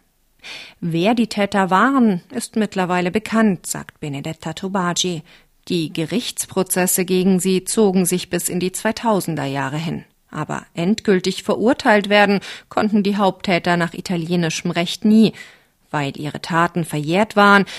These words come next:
oder weil sie in den ersten Prozessen endgültig freigesprochen wurden.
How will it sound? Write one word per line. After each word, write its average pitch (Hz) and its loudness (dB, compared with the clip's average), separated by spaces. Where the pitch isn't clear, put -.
oder 226 2
weil 220 6
sie 220 2
in 220 4
den 208 4
ersten 214 -2
Prozessen 180 -2
endgültig 185 -2
freigesprochen 143 -6
wurden. 135 -8